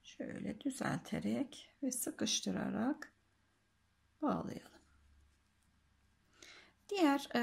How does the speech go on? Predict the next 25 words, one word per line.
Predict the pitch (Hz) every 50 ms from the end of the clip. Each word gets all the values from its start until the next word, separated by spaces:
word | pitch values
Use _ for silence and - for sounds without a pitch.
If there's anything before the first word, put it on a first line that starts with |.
| 233 226 233 233 226
yanınızda | 247 269 262 262 254 247 240 240 - 262
herhangi | 254 254 247 233 247 269 269 254 226 196 180
birisi | 208 202 214 208 - 247 240
varsa | 226 202 196 - - 285
onun | 269 262 254
parmağına | 254 - 262 254 240 220 208 202 196 208 226 247 247
takarak | - 208 180 - 202 208 247 320 - -
çok | - - 262 - -
daha | 220 196 208 190 196
rahat | 208 190 226 277 - - - - - - - - - -
bu | 311 285 262
bağlama | 302 269 240 214 202 196 202 - - -
işlemini | 269 - - - 196 202 196 202 214 240 320 359 - - - - -
yapabilirsiniz. | 403 - - 269 208 180 - - - 208 - - 220 220 247 359 339 - - - - - - - - - - _ - - - - - - _ _ _ _ _ _ _ _ _ _ _ _ _ _ _ _ _ _ _ _ _ _ _ _ _ _ _ _ - - -
Şu | - - -
şekilde | - - - 196 - - 202 196 214 226 226
tutarak | - 269 - 220 190 170 208 254 - - -
o | 196 -
parmaklarında | - 202 175 190 165 170 - - - - - - 160 185 196 220 254 330 349 - - - -
siz | - - 330 277 -
de | 226
ortadan | 208 196 175 180 - 185 - 311 403 403 370
bağlama | 320 247 196 - 185 170 202
işlemini | 196 202 - - 202 202 247 311 381
yaparsınız. | 339 262 - - 180 - - - - 202 - 320 330